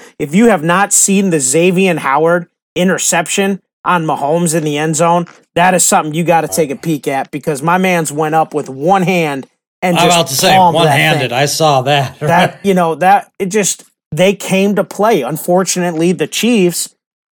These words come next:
Speaker 1: they were my Super Bowl pick for a reason. I mean, it just, they're unstoppable right now. They, their defense isn't elite, but it's good enough. Um, but like I said, when you have a guy like Mahomes,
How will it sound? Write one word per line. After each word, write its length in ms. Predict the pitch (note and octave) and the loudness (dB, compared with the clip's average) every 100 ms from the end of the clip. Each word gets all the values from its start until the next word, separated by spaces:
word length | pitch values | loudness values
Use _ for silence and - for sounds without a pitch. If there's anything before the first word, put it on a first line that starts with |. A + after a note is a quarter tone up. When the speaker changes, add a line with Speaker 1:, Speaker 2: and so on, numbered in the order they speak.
| _ _ _ _ _ | _ _ _ _ _
Speaker 1:
they 120 | F3+ | 0
were 100 | G3+ | 2
my 160 | G3+ G#3+ | 2 2
Super 340 | - A3 A3 | 2 0 0
Bowl 180 | G#3 G#3 | 0 0
pick 300 | - G#3+ F#3+ | 0 -2 -2
for 220 | - G3 | -2 0
a 40 | F3+ | 0
reason. 480 | D#3+ F#3 G3 C#3+ A#2+ | 0 -2 -2 -4 -6
I 80 | |
mean, 240 | D3 D#3 D3+ | -8 -6 -4
it 200 | D#3 D3 | -4 -4
just, 320 | E3+ D#3+ - - - - - | -4 -4 -6 -12 -20 -20 -2
they're 280 | E3+ F3 - | 0 0 0
unstoppable 1200 | E3 F3+ E3 - - - D3 E3+ F3 E3+ C#3 C3+ | 0 0 -2 -4 -4 -2 0 2 2 -2 -2 -4
right 220 | C3 A#2+ | -6 -8
now. 180 | B2 A2 | -10 -10
They, 220 | C#3+ D3+ | -6 -8
their 320 | F3 D#3+ D#3 | -4 -2 -2
defense 480 | C3+ E3+ F3+ F#3+ - | -2 -4 -2 -4 -2
isn't 340 | - A#3 G#3 F#3+ | 0 2 2 0
elite, 420 | F3 D3 D#3+ F#3 - | -2 0 -2 -2 -4
but 140 | D#3+ | -6
it's 260 | D3 - - - | -6 -8 -12 -2
good 180 | E3+ | -2
enough. 520 | D#3 B2+ C3+ C3+ A#2+ - _ _ - | 0 -4 -2 -2 -4 -12 _ _ -4
Um, 400 | D#3 D#3 C3+ A2+ _ _ _ _ _ - _ | 2 2 2 -4 _ _ _ _ _ -20 _
but 80 | G3+ | 0
like 140 | G#3 | 2
I 40 | F#3 | 2
said, 180 | - | 0
when 120 | C#3 F#3 | -2 2
you 80 | |
have 80 | A#3 | 2
a 80 | E3+ | 2
guy 220 | D3 D3 | 0 0
like 180 | D#3 D3 | 0 -2
Mahomes, 600 | C3+ B2 C#3+ D3+ C#3+ - | -6 -6 -6 -4 -6 -10